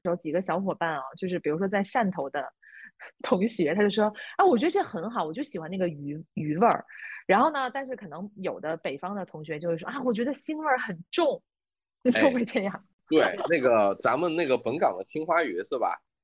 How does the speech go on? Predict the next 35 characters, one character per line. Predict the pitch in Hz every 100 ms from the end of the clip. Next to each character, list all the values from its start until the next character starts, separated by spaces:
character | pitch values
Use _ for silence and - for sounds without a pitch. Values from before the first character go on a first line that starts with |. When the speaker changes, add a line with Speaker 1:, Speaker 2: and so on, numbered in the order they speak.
| _ _ _ -
Speaker 2:
啊， | 180 -
Speaker 1:
<laughs> |
对。 | - 262 180 - _ 208 226 -
Speaker 2:
做 | 185 170
了 | 143 120
一 |
个 | 117 135
腌 | 120 147 156
制 | 160 165 127 85 87
啊， | 104 85 80 -
对， | 139 113 87
Speaker 1:
嗯。 | 214 208 196 185
Speaker 2:
是 | 190 247
的， | 160 110 - _ _ _
就 | - 247
是 | 202
说， | 220 220 - -
呃， | 139 123 123
这 | - 285
道 | - 117
菜 | 110 156 113
其 | - 127
实 | 135 110 110 -
非 | - 196 202
常 | 202 - 85 92
的， | 101 98 87 80 _ _ _ - _ _ _ _
呃， | 104 98 90 85 - _ -
地 | 175
中 | 135 165
海 | - 85
的 | -
风 | - 117 123
格， | 87 - -
我 | 85
只 | -